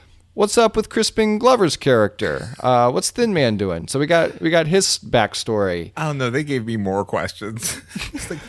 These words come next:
Speaker 2: wait, wait, what? Why does
Speaker 1: Yeah.
Speaker 2: I'm more confused.
Speaker 1: Yeah, and, and we also really, you know, just follow up on Luke Wilson and, and Matt LeBlanc and see what they're doing. They're basically like every supporting character in Chuck,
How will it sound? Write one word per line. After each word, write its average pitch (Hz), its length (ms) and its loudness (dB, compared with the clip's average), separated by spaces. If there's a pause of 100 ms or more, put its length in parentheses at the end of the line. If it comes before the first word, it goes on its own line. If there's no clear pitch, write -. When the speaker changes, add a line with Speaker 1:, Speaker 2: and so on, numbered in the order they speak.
(380)
Speaker 2:
wait, 254 160 -4
wait, 214 280 0
what? 285 340 4 (460)
Why 233 120 2
does 254 220 2
Speaker 1:
Yeah. 131 260 -2 (260)
Speaker 2:
I'm 294 200 -2 (100)
more 233 300 2
confused. 175 720 -4 (440)
Speaker 1:
Yeah, 170 160 -4 (160)
and, 151 140 4 (120)
and 175 120 2
we 170 140 4
also 170 300 4
really, 147 400 4
you 127 80 2
know, 123 160 0
just - 340 -8
follow 110 540 0
up 110 260 2
on 101 220 -2
Luke 104 260 -6
Wilson 101 640 -2
and, 90 280 -4
and 101 160 -6
Matt 98 240 -4
LeBlanc 98 560 -4
and 92 300 -8 (400)
see - 300 -4
what 101 180 -2
they're 98 200 -2
doing. 104 260 -4
They're 143 80 2
basically 170 580 -2
like 123 320 2
every 113 540 0
supporting 104 560 -2
character 95 580 -4
in 85 200 -6
Chuck, - 580 -8